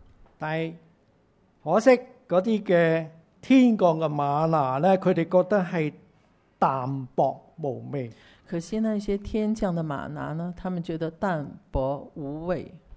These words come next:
Speaker 1: 即係好似我哋所講，食得多都厭啦。
Speaker 2: 就好像我們所說的，吃得多都，啊，厭了。
Speaker 1: 啊，我哋要多變化㗎嘛。
Speaker 2: 我們喜歡多變化。
Speaker 1: 我哋食嘢要起碼即係有餐餐唔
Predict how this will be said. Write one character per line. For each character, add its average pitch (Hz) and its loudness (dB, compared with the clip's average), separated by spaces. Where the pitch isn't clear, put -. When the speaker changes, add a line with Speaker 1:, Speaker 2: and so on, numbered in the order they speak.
Speaker 1:
即 - -6
係 185 0
好 185 0
似 185 -2
我 147 -2
哋 139 -4
所 151 -4
講， 156 -4
食 - -12
得 170 -6
多 143 -4
都 151 -6
厭 131 -8
啦。 131 -6
Speaker 2:
就 202 0
好 190 0
像 160 -2
我 151 -2
們 147 -6
所 151 -8
說 175 -4
的， 156 -2
吃 185 -12
得 180 -6
多 180 -6
都， 180 -6
啊， 147 -8
厭 151 -6
了。 - -16
Speaker 1:
啊， 127 -12
我 147 -8
哋 143 -4
要 147 -4
多 165 -2
變 143 -6
化 131 -4
㗎 143 -8
嘛。 147 -6
Speaker 2:
我 156 -6
們 170 -8
喜 - -12
歡 160 -8
多 180 -6
變 165 -6
化。 - -12
Speaker 1:
我 147 -10
哋 143 -6
食 143 -12
嘢 143 -6
要 147 -4
起 147 -6
碼 147 -6
即 156 -4
係 160 0
有 139 -4
餐 180 -4
餐 170 0
唔 127 -6